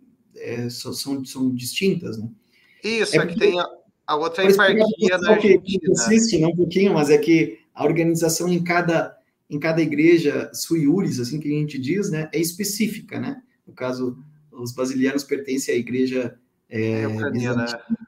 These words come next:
Speaker 1: ucraniana, né?
Speaker 2: Bizantina.
Speaker 1: De
Speaker 2: É.
Speaker 1: rito grego bizantino, né? Exatamente. Então, existem outras, é, é, é, é, igrejas, assim, chamadas sui iuris católicas que têm o seu tribunal específico, né? Pra responder um pouquinho aí pro nosso querido irmão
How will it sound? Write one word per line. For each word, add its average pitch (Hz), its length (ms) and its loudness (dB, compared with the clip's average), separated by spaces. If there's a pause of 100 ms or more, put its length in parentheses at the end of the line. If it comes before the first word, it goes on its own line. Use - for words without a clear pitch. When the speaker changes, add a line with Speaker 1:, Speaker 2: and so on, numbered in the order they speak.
Speaker 1:
ucraniana, 131 720 -2
né? 135 80 -4
Speaker 2:
Bizantina. - 260 -10 (220)
Speaker 1:
De 120 140 -8
Speaker 2:
É. 123 60 -2
Speaker 1:
rito 131 280 -4
grego 123 320 -4
bizantino, 127 720 -4
né? 113 80 -8
Exatamente. 113 600 -12
Então, 170 180 -6
existem 175 460 0
outras, 170 440 4 (300)
é, 131 80 -2
é, 113 600 0
é, 107 120 -4
é, 113 420 -6 (160)
igrejas, 127 600 0
assim, 127 280 0
chamadas 135 460 -2
sui 139 220 -4
iuris 135 280 2
católicas 143 640 -2
que 160 120 -10
têm 170 160 -2
o 170 40 -2
seu 175 280 0
tribunal 175 420 0
específico, 165 720 -4
né? 107 200 -6 (120)
Pra 113 120 -12
responder 113 640 0 (640)
um 123 60 -16
pouquinho 117 360 -4
aí 113 120 0
pro 113 100 -10
nosso 113 320 -2
querido 120 240 -4
irmão 117 200 0